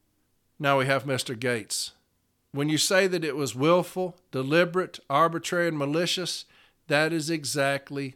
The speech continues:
what this was. And we are showing it with a hundred percent certainty. There is no doubt, there will be no doubt in the arbitrator's minds, that this was an act that was willful,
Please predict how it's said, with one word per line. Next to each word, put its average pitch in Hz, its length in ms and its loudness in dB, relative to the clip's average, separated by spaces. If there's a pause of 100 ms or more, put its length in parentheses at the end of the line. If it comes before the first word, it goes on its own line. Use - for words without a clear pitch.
what 127 400 0 (260)
this 123 500 -2 (280)
was. 117 600 -6 (540)
And 131 140 -2
we 135 120 2
are 127 80 2
showing 190 540 2
it - 240 -18
with 131 160 -6
a 127 100 -4
hundred 196 440 0 (240)
percent 175 600 -2 (280)
certainty. 131 840 0 (320)
There 170 200 6
is 143 120 4
no 175 280 4
doubt, 185 500 0 (640)
there 151 180 4
will 151 120 6
be 151 200 4
no 170 200 4
doubt 165 260 4
in 160 80 -2
the 156 80 2
arbitrator's 156 600 2
minds, 110 520 -4 (420)
that 139 200 0
this 220 300 8
was 202 160 2
an 196 160 -2
act 175 480 0 (100)
that 143 160 0
was 131 320 -6 (140)
willful, 175 580 2